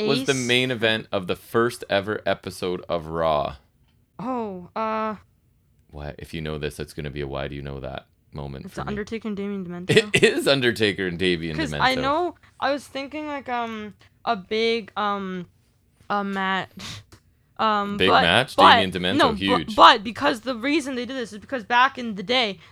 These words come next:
Speaker 2: they would put the big matches first 'cause kids, right?
Speaker 1: Right, 'cause
Speaker 2: So,
Speaker 1: kids, yes.
Speaker 2: yeah, um, they would, I, I actually didn't know that until, like, I saw it in a video a while,
Speaker 1: That's
Speaker 2: a
Speaker 1: funny.
Speaker 2: while ago.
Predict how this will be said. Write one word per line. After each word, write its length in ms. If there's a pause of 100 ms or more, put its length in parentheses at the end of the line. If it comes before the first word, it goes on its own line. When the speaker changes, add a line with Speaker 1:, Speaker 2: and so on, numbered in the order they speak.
Speaker 2:
they 180
would 380
put 160
the 80
big 240
matches 340
first 380
'cause 400
kids, 500
right? 100 (120)
Speaker 1:
Right, 160
'cause 300
Speaker 2:
So, 100 (100)
Speaker 1:
kids, 220
yes. 320
Speaker 2:
yeah, 320 (240)
um, 320
they 140
would, 120 (180)
I, 300
I 160
actually 300
didn't 100
know 120
that 120
until, 240
like, 220
I 160
saw 180
it 60
in 80
a 40
video 280
a 20
while, 220
Speaker 1:
That's 60
Speaker 2:
a 100
Speaker 1:
funny. 200
Speaker 2:
while 220
ago. 220